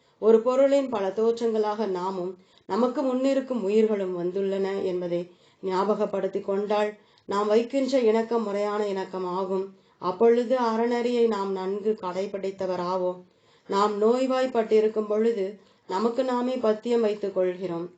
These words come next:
நம் விரலில் வளர்ந்திருக்கும் நகத்தை களைகிறோம். அப்படி செய்து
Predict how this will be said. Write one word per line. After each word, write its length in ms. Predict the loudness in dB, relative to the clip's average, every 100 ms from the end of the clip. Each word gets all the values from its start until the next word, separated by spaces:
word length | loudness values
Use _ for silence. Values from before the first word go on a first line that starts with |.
| _
நம் 200 | -8 -4
விரலில் 460 | -2 0 2 2 0
வளர்ந்திருக்கும் 680 | -4 -4 -6 -8 -6 -4
நகத்தை 420 | -2 -2 -2 -2 -4 -6
களைகிறோம். 580 | -2 0 0 0 0 -4 _ _ _ -6
அப்படி 300 | -2 2 4 6
செய்து 400 | 4 2 2